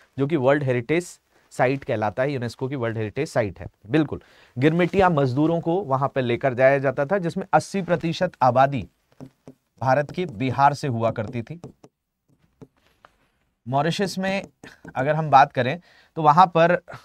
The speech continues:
आपको गन्ने की खेती अक्सर देखने मिलती है, गन्ना ही वहां उगाया जाता है।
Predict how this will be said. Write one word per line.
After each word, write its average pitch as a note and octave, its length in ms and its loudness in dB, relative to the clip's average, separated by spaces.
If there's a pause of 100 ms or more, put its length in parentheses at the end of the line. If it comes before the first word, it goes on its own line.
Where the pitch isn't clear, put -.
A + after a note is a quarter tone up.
आपको C#3+ 260 0
गन्ने D3+ 360 0
की F3 100 -2
खेती D3+ 440 -4
अक्सर C3 280 -4
देखने B2+ 340 -4
मिलती A#2+ 300 -6
है, E2+ 240 -14
गन्ना B2 260 -4
ही C#3 160 -4
वहां C3 220 -4
उगाया A#2+ 300 0
जाता A#2+ 260 -2
है। D3+ 100 -4